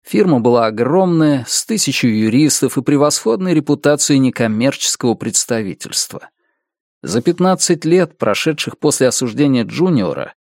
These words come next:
она добросовестно занималась его защитой. Лейси сообщила Зальцману, что тот шорт вынырнул из небытия, хотя его смерть не за горами. Адвокат отнёсся к этой новости недоверчиво, шорт и Роблес отсутствовали слишком долго.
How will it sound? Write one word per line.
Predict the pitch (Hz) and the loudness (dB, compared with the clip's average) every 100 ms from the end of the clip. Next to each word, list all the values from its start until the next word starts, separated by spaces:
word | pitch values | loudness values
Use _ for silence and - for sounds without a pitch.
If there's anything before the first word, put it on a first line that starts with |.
| _ _ - | _ _ -4
она | 98 135 | 0 2
добросовестно | 156 151 143 139 - 156 175 170 175 | 2 2 2 2 2 0 0 0 0
занималась | 147 139 123 123 135 - 123 | 2 2 2 2 2 0 -2
его | 110 110 | 0 0
защитой. | 117 113 - - - - - _ _ _ _ - | 0 -2 -4 -6 -10 -14 -16 _ _ _ _ -2
Лейси | 92 147 165 170 | 2 2 2 0
сообщила | 165 147 - 165 165 | 2 0 0 2 2
Зальцману, | 127 135 131 - 139 139 | 2 2 2 0 0 0
что | - 127 | 0 -4
тот | - 156 135 | 0 0 0
шорт | - - 113 113 - | -4 0 0 0 -2
вынырнул | 120 156 151 147 147 | 0 0 2 2 2
из | 127 | 2
небытия, | 143 135 139 - 131 101 71 - - - - | 0 2 -2 0 0 2 -2 -6 -20 -20 -4
хотя | 107 127 | 0 2
его | 123 123 | 2 2
смерть | - 127 135 - | 2 2 0 0
не | 127 123 | 0 0
за | 120 | -2
горами. | 117 127 104 78 57 53 - _ _ _ _ _ _ - | 0 0 0 -4 -6 -18 -20 _ _ _ _ _ _ -8
Адвокат | 80 90 87 - 139 175 | -6 -2 -2 0 0 0
отнёсся | 175 170 160 - | 0 0 0 -2
к | 160 | -2
этой | 156 170 | 0 2
новости | 151 135 147 - 165 | 2 2 0 -2 -2
недоверчиво, | 160 175 180 123 95 - - 90 87 | 2 2 2 2 0 -4 -6 -6 -4
шорт | - 131 123 123 | 2 2 2 0
и | |
Роблес | 110 131 151 156 - | 2 0 0 0 0
отсутствовали | 104 - 123 - 143 131 | -2 -2 -4 -2 0 0
слишком | 123 - 104 107 - 120 113 | -2 -4 -4 -4 -2 -2 0
долго. | 95 73 - 53 | -2 -6 -10 -14